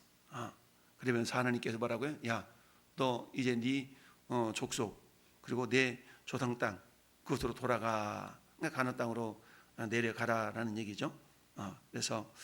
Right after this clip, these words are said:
어, 야곱이 드디어 이제 사람을 보내요. 두 아내 라헬과 레아를 불렀습니다. 그리고는 말하기를 "내가 가만히 보니까, 어, 당신들의 아버지 안색이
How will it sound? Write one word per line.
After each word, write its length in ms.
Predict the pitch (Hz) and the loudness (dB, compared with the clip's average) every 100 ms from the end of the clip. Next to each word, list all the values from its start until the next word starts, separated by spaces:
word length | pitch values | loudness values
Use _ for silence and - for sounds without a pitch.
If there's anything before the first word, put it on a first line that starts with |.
| - - - - - | -12 -10 -10 -12 -14
어, 260 | - 107 - - _ 127 | -10 -10 -10 -16 _ 2
야곱이 380 | 127 139 143 | 6 6 6
드디어 280 | 131 135 139 | 4 6 6
이제 400 | 147 123 220 - - - | 6 6 4 2 -16 -8
사람을 400 | - - 151 143 | 0 4 4 4
보내요. 360 | 127 123 156 247 - - - - - | 4 4 2 0 -8 -20 -20 -20 -6
두 400 | 135 135 123 - | 0 2 2 0
아내 380 | 113 120 104 - - - - - | -2 0 -2 -8 -20 -20 -20 -10
라헬과 640 | 123 120 120 113 131 160 - - - | -2 2 2 4 2 2 -4 -20 -6
레아를 600 | 123 127 117 120 120 - | 4 6 8 4 0 -4
불렀습니다. 580 | - 120 104 92 98 - - - _ - - - - | 0 2 2 0 -4 -8 -18 -20 _ -20 -20 -20 -4
그리고는 560 | 156 139 139 135 120 - - - - - | 2 4 4 2 -2 -8 -20 -20 -18 -2
말하기를 600 | 135 127 117 117 294 - - - - | 4 6 6 2 0 -4 -20 -20 -6
"내가 160 | 120 | -4
가만히 260 | 104 120 117 | 2 4 4
보니까, 680 | 113 120 120 104 110 113 92 - - - - | 4 2 0 0 2 0 -2 -18 -20 -20 -10
어, 220 | 117 101 98 - - | -8 -8 -10 -18 -6
당신들의 480 | 135 123 113 120 113 | -2 0 0 0 2
아버지 420 | 117 113 113 110 | 2 0 -2 -4
안색이 640 | - 120 113 104 131 113 | 0 0 0 0 -2 -4